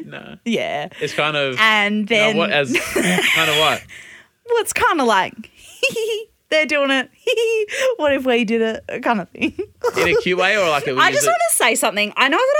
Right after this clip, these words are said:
Speaker 2: I'm really fucking dirty and really overtly, like, out there. I'm such a prude when it comes to sex stuff.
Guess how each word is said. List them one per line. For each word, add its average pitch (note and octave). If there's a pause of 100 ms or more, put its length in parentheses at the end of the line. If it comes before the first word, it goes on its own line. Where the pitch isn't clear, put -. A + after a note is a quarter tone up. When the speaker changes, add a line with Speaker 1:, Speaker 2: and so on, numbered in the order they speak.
(120)
Speaker 2:
I'm G#4+
really B3+
fucking A3
dirty F3
and G3+
really F#3+
overtly, F3+
like, E3
out E3
there. E3 (360)
I'm D4
such -
a A3
prude F#3
when F#3
it F3
comes F3+
to F3
sex -
stuff. -